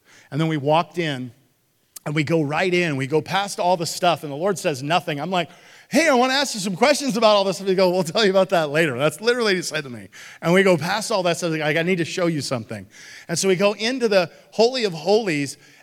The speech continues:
and there's the Ark of the Covenant right there. And I ask the Lord, I go, "Lord, can I worship you?" And he says, "Not yet.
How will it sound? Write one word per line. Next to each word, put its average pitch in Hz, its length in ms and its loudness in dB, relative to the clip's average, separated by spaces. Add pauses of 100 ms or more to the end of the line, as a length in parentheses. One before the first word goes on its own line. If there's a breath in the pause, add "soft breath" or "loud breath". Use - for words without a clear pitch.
(100)
and 175 400 -4 (140)
there's 175 260 0
the 170 140 0
Ark 185 240 0
of 165 80 -8
the 156 100 -4
Covenant 170 460 -4
right 151 280 -6
there. 151 300 -2 (300 loud breath)
And 180 260 -2
I 175 120 -2
ask 185 220 -4
the 196 60 -6
Lord, 180 200 2
I 170 40 -2
go, 156 140 0
"Lord, 185 320 4
can 196 180 -2
I 156 140 -2
worship 151 480 -4
you?" 143 80 -2
And 139 80 -4
he 143 80 -4
says, 123 340 -8
"Not 123 320 -12
yet. 104 200 -18